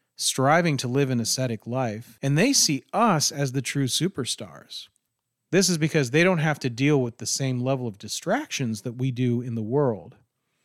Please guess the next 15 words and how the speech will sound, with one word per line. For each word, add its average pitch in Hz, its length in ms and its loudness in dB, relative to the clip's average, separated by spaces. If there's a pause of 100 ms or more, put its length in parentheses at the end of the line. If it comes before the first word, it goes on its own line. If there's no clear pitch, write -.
(500)
Thus, 185 420 6
you 156 100 2
can 147 160 0
argue 165 480 0
that 127 100 -2
we 190 240 0
have 131 180 0
it 123 80 -6
harder, 131 580 -2 (280)
living 151 380 2
as 127 120 0
Christians 127 540 -4
in 117 120 -4
the 110 60 -4
world. 110 540 -4